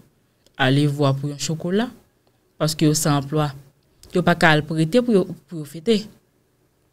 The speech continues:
paske lè pou yo remèt la. S on tèt chaje l ap ye, pou yo m espere ke chak grenn moun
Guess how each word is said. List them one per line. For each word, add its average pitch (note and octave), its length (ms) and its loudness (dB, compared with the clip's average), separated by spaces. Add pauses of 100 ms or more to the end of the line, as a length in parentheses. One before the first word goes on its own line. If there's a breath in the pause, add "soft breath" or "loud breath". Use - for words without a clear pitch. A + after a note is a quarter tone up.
(140)
paske F3 200 4
lè E3 160 8
pou D#3 160 -2
yo D3+ 100 -4
remèt D3 260 0
la. D3 140 -2 (600)
S - 120 -16
on F3+ 80 0
tèt E3 160 4
chaje E3 260 4
l A3 60 6
ap A3 120 0
ye, E3 100 0
pou D3 120 -2
yo D3 120 -10 (960)
m G3 100 0
espere G#3+ 360 6
ke E3 100 2
chak C#3+ 560 2 (480)
grenn D3 240 2
moun C3+ 360 2